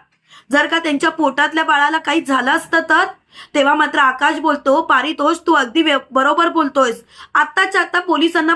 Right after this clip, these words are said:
फोन कर." तेव्हा मात्र तो गुंड बोलतो, "साहेब, असं करू नका हो. असं केलं तर कदाचित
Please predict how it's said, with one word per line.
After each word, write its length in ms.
फोन 200
कर." 200
तेव्हा 200
मात्र 280
तो 120
गुंड 300
बोलतो, 380
"साहेब, 440
असं 200
करू 280
नका 280
हो. 340
असं 220
केलं 460
तर 120
कदाचित 640